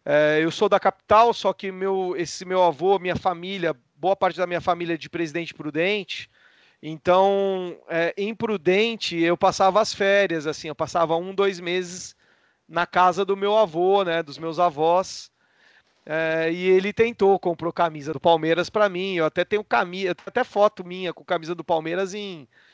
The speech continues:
mil novecentos e bolinha, aí com dois anos, três anos, assim, sabe? Quando a gente ainda não tinha dente, a gente não sabia direito o que, que era torcer, né? Mas, é, tudo se,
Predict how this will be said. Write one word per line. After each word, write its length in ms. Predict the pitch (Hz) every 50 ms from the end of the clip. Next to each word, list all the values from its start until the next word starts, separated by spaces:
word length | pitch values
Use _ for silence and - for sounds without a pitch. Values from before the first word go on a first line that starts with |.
| _ _ _ _ _ _ _
mil 140 | 156 160
novecentos 340 | 175 180 170 - 185 190 180
e 60 | 185
bolinha, 400 | 170 196 190 175 170 170 180 170
aí 80 | 160 165
com 180 | - - 170 160
dois 440 | 147 160 170 180 180 170 147 127
anos, 340 | 151 156 170 170 156 143 -
três 460 | - - 165 170 185 185 170 143 127
anos, 440 | 151 156 170 175 165 156 143 131 117
assim, 360 | 139 139 - - 170 165 160
sabe? 420 | 147 - - 175 165 156 131 117 - _ _ _ _ _ _
Quando 160 | - 165 165
a 40 | 165
gente 220 | 160 170 170 - 208
ainda 220 | 190 180 175 185
não 100 | 180 180
tinha 260 | 170 - - 196 175
dente, 380 | 147 160 165 170 180 175 - 190
a 40 | 175
gente 200 | 185 170 - 185
não 120 | 185 170
sabia 280 | - 175 170 160 180 175
direito 380 | 147 165 170 160 160 165 -
o 60 | -
que, 120 | - - 175
que 200 | - - 180 170
era 240 | 160 160 160 170 -
torcer, 640 | - 190 190 175 - - - - 151 147 143 139 131
né? 220 | 127 139 139 135 _ _ _ _ - - - - - - - - - _ -
Mas, 1000 | 147 156 160 160 165 160 165 165 165 165 165 160 160 156 147 - - - - -
é, 640 | 170 160 160 165 160 156 156 156 151 151 147 143 135
tudo 260 | - 202 202 214 208
se, 180 | - - 233